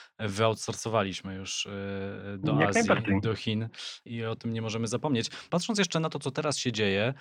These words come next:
Speaker 1: na to na przykład, co się dzieje na europejskim czy światowym niebie, to chyba dobrze pokazała ta sytuacja absurdy, jakie rządzą na przykład rynkiem lotniczym. Linie lotnicze
Speaker 2: Hmm.
Speaker 1: muszą utrzymywać połączenia, nawet jeżeli samoloty latają puste,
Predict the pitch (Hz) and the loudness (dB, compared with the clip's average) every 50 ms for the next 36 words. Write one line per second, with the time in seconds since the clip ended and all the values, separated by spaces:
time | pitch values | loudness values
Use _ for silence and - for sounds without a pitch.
0 | - - _ 131 123 - - - 170 160 143 139 - - - 139 123 - - 117 | -12 -10 _ -4 -4 -2 -2 -2 -2 -2 -2 -4 -4 -2 0 0 0 -2 -4 -6
1 | - - 113 110 117 117 120 117 113 113 113 - - _ - 107 107 107 107 104 | -6 -6 -4 -2 0 2 2 2 2 0 -2 -6 -12 _ -2 0 2 2 4 2
2 | 107 98 - 117 120 113 - - - 107 - 123 110 - - 113 - - 117 101 | 2 2 2 2 2 0 0 -2 -4 -2 -2 -2 -2 -2 -2 -2 0 0 0 0
3 | 110 113 113 117 120 113 95 87 101 110 139 165 165 - - - _ _ - 101 | 0 2 4 6 6 6 6 4 2 2 2 0 0 -4 -14 -20 _ _ -10 -6
4 | - 123 - 127 135 135 165 185 196 190 175 - - - 131 123 143 143 143 139 | -4 -4 -2 -2 -2 -2 2 2 4 4 2 2 2 2 4 4 4 4 4 4
5 | 143 139 139 139 139 - 127 - - 131 123 - 123 127 131 - - 135 131 135 | 2 2 0 0 0 -2 -4 -4 -4 -4 0 2 2 2 2 4 4 4 4 4
6 | - - - _ - 131 127 - - - 156 110 107 92 101 92 92 90 - 110 | 4 -2 -10 _ -6 -6 -4 0 2 4 4 4 4 2 0 0 0 0 -2 0
7 | 95 104 104 104 92 101 101 101 104 104 104 110 107 101 - - 113 - 113 101 | 0 2 2 2 2 2 0 0 -2 -2 -4 -4 -4 -4 -4 -4 0 0 2 2
8 | 110 107 107 101 - - 107 104 107 95 - - 90 87 - - - - 107 - | 2 2 0 0 0 0 0 2 0 -2 -2 -6 -6 -6 -8 -10 -12 -16 -16 -16
9 | - - - _ - 123 120 139 135 120 117 113 - 131 127 - 123 117 120 139 | -18 -20 -20 _ 2 4 6 6 6 6 4 2 2 2 4 4 6 6 6 6
10 | 117 - _ _ - 120 127 - - 127 - - - - - - 135 151 156 156 | 4 0 _ _ 0 0 2 4 2 2 2 0 -4 -2 0 2 2 2 4 2
11 | 135 - - 131 123 117 117 110 - 123 117 117 117 110 104 107 135 156 151 139 | 0 2 2 2 2 2 0 0 0 0 0 2 2 2 4 4 4 4 4 4
12 | 117 - 110 110 110 101 110 120 110 101 95 92 90 - _ _ _ - - 117 | 0 0 0 -2 0 2 4 4 4 4 2 0 -2 -4 _ _ _ -6 -2 0
13 | 110 113 113 123 120 - 113 113 104 - 113 110 107 101 - 107 98 - - - | 0 2 2 0 0 0 -2 -2 0 0 0 0 -2 -4 -4 -6 -8 -8 -6 -4
14 | 113 - 160 175 | -2 0 0 -2